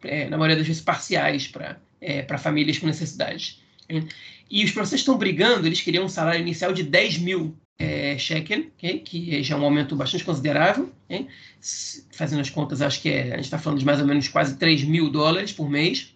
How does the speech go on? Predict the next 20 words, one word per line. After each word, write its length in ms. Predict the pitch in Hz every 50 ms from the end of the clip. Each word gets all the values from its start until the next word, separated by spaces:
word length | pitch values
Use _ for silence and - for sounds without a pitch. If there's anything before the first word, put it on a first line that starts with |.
| _ _
ok? 220 | - 156 170 254 269 - - - _ -
É, 960 | - - 160 156 151 147 143 143 143 139 135 131 131 127 127 127 - - - - _ - - - -
e 300 | - 185 185 185 202 214
o 80 | 214 208
Ministério 420 | 196 196 185 - - 196 196 190
das 140 | 185 202 196
Finanças, 520 | - 247 202 190 190 202 196 170 165 165
ele 160 | 190 180 202 196
tá 400 | - 175 160 170 202 254 - _ _ _ _ _ _
sinalizando 880 | - - - 240 240 214 190 180 156 131 165 165 180 202 226 269 269 - - _ _
com 140 | - 196
um 40 | 196
salário 340 | 190 - 185 170 160 160 170
inicial 600 | 175 190 190 - 202 196 208 220 175 156 147 - _ _ _ _ - - - _ _ _ _ -
de, 460 | - 143 147 151 160 170 180 190 - -
é, 140 | - - 160
nove 380 | 147 160 175 202 226 196 208 190
mil 160 | 175 175 165
shekel, 380 | - - - - - - - - _ _ _ _ - _
ok? 180 | - 170 160